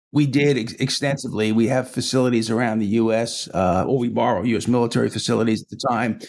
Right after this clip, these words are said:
and we do a lot of our, uh, training. And we also would send people back. For instance, I did special operations training with the U S military as a C I A officer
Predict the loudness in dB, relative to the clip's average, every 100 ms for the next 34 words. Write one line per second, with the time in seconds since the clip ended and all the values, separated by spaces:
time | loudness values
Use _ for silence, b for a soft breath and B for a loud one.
0 | B -2 2 2 2 2 2 0 0 0
1 | 0 0 0 0 -2 -6 -2 -2 -2 -6
2 | -12 _ _ _ -2 0 2 2 4 2
3 | 2 -2 -2 B -2 0 0 -2 0 -2
4 | -2 -2 0 0 -2 -8 -20 b b -4
5 | 0 2 2 2 0 0 0 -2 -2 -4
6 | -2 -2 0 -2 -2 -4 0 0 0 2
7 | 2 2 2 2 2 -2 0 0 0 -2
8 | -6 0 2 2 2 2 0 -2 -2 -2
9 | -2